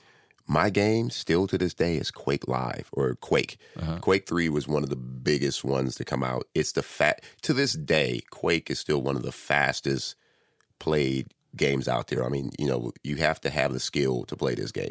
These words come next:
Speaker 1: 'cause it moves so fast. And, um, they still have Quake tournaments. There's a big Quake,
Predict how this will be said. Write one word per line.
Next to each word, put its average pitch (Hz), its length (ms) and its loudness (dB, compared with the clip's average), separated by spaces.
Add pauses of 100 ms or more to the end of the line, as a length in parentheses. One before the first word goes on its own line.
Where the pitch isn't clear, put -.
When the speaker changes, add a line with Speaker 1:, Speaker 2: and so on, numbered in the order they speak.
Speaker 1:
'cause 64 120 -6
it 62 100 -2
moves 73 340 2
so 62 200 2
fast. - 500 -2
And, - 220 -4 (540)
um, 69 420 4
they 67 100 2
still 73 200 0
have 69 160 0
Quake 73 220 2
tournaments. 69 420 2
There's 67 120 -2
a 67 60 -4
big 71 180 -4
Quake, 69 320 -2